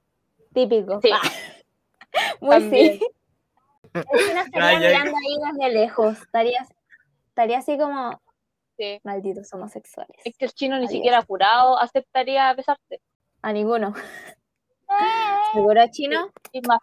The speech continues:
Speaker 2: pussy, más pussy. ¿Quién de los cuatro sería padre primero?
Speaker 1: El Chino.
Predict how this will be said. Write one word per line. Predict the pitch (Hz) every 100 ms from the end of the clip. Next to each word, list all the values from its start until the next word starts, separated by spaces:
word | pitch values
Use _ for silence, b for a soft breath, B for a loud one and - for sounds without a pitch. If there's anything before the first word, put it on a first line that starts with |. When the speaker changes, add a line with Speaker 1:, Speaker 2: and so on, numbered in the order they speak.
| -
Speaker 2:
pussy, | 247 - 247
más | 247 240 -
pussy. | 302 - 269 269 _ _ _ _ _ _
¿Quién | 330 370 381
de | 370
los | 330 -
cuatro | 330 339 370
sería | 370 330 302 311
padre | 302 302 302 294
primero? | 262 269 226 185 170 - - _ _ _ - - - - - _ _ _ _ _ _ _ _ _ _ _ _ _ _ _ _ -
Speaker 1:
El | 226 220
Chino. | - 262 247 214